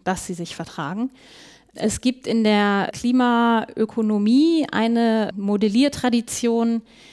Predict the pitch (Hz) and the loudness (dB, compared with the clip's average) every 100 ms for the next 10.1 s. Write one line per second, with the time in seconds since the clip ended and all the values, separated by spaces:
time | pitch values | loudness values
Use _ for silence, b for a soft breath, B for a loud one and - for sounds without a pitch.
0 | B B - 220 214 220 214 226 220 214 | B B -2 2 4 2 2 0 2 2
1 | 208 214 214 - 262 233 - 214 233 - | 2 2 0 0 0 0 -2 -4 -6 -6
2 | 185 185 185 185 - 180 185 190 196 214 | -6 -4 -2 -4 -4 -6 -4 -6 -4 -4
3 | 202 - 185 190 202 208 202 196 196 202 | -4 -4 -6 -4 -4 -4 -4 -6 -6 -6
4 | 196 254 269 226 190 185 - 240 240 202 | -4 -4 -4 -6 -6 -6 -6 -6 -6 -6
5 | 190 196 226 220 - B B B B - | -6 -2 0 -2 -4 B B B B -8
6 | 196 208 208 202 208 208 202 214 185 180 | -4 -2 0 0 -2 -2 -4 -6 -6 -4
7 | 180 - 196 208 - 202 208 202 202 233 | -4 -2 0 0 -2 -4 -2 -2 -2 0
8 | 233 220 214 214 B B B B B B | 2 2 0 -2 B B B B B B
9 | B 240 - 220 226 226 233 - 226 226 | B -4 -2 -2 -2 0 0 2 2 0
10 | - | -4